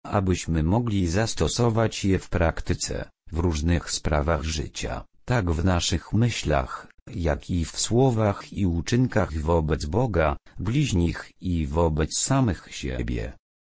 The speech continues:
Opublikowane w czasopiśmie Na Straży z tysiąc dziewięćset dziewięćdziesiąt pięć numer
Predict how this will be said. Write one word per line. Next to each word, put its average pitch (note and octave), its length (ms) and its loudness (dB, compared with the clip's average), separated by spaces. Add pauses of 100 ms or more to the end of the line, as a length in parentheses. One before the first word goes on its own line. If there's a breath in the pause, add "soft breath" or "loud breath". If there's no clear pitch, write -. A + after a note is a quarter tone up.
(800)
Opublikowane F2+ 1000 2
w - 80 -12
czasopiśmie B2 920 0
Na F2 180 4
Straży F#2 560 2
z - 160 -2
tysiąc C#3+ 580 2
dziewięćset G2+ 840 2
dziewięćdziesiąt F2+ 840 2
pięć D2+ 460 -2
numer F2 480 2